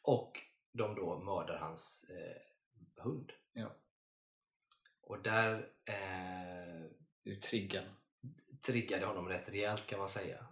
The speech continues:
Speaker 1: Eh, och det finns såna coola... Alltså, de här, vet du, man får rysningar fortfarande, så jävla coolt när de då ska åka iväg till en sån här chop shop, eh, med den här bilen
Speaker 2: Ja.
Speaker 1: och får den mer eller mindre typ såld då, eller du vet,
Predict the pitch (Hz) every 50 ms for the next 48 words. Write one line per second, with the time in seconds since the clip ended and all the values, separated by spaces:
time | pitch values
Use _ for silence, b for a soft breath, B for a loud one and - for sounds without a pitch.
0 | - - - 92 87 85 82 82 87 - 90 101 - 110 - - 98 95 92 92
1 | - 110 98 95 95 98 95 82 85 - - 101 - 101 98 92 95 92 92 92
2 | B B B B B B - 98 101 98 95 92 - 92 98 95 98 92 95 98
3 | 95 101 104 104 104 101 104 110 107 98 98 - - 92 92 104 98 - 95 90
4 | 92 92 98 98 95 90 87 90 - - 98 95 95 95 - 92 92 92 90 B
5 | B B B B B B _ - 95 95 95 98 92 - - 98 98 95 - 101
6 | 95 98 98 92 90 85 85 87 - - - 98 92 90 107 98 90 - - -
7 | - - - - - - 120 117 - - - - - 98 101 98 95 92 90 -
8 | - 98 98 98 92 92 98 85 82 92 90 90 90 104 104 104 104 101 101 101
9 | 104 - - 101 92 90 92 92 90 90 95 92 87 87 90 90 85 82 90 87
10 | 90 95 90 - - 90 85 - - - - - - - - - - - - 110
11 | 98 104 104 101 92 85 80 80 85 90 87 87 85 - - - -